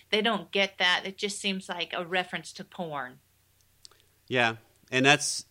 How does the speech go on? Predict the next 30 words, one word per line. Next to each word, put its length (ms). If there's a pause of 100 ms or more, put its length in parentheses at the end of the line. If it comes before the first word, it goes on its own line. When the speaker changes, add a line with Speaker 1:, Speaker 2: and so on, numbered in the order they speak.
(320)
Speaker 2:
I 40
mean, 160
that, 240
that's 200
gonna 180
be 120
the 80
fine 380
line 340
because 320
it 80
is 300
something 720
that 120
is, 260 (960)
you 280 (220)
know, 160
porn's 360
littered 580 (320)
with 440 (120)
this 300
act. 500 (800)
You 100
know, 60
that's, 260
it's 200
a 80
definite 500
part 340
of 160